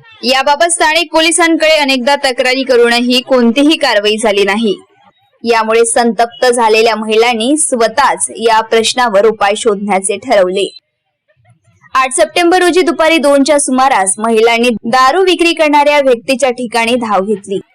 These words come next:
त्यांनी अचानक धावा टाकून त्याला जाब विचारला, मात्र त्या व्यक्तीने महिलांना शिवीगाळ करत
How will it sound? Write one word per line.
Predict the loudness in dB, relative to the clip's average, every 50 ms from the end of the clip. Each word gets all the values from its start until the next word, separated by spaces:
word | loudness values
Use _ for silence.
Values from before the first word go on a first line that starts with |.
| _ _ _ _ _ _ _ -4
त्यांनी | -2 0 0 0
अचानक | 0 -2 0 0 0 0 0 0 -2 -2
धावा | -4 -2 -2 0 0 0
टाकून | 0 0 -2 -2 0 0 0 2 2
त्याला | 2 2 2 2 2
जाब | 2 2 0 0 0 0 -2 -2
विचारला, | -2 0 0 2 2 0 0 -2 -6 -10 -12 _ _ _ _ _ _ _ -6
मात्र | -2 0 0 0 0 0 0 0
त्या | 0 0 0 0
व्यक्तीने | 0 0 -2 -6 -6 -2 -2 0 0 0 0 -2 -4 -8 _ _ _ _ _
महिलांना | 0 2 2 2 2 2 2 2 2 0 0
शिवीगाळ | 0 0 0 0 0 0 0 2 2 2
करत | 2 0 0 2 2 0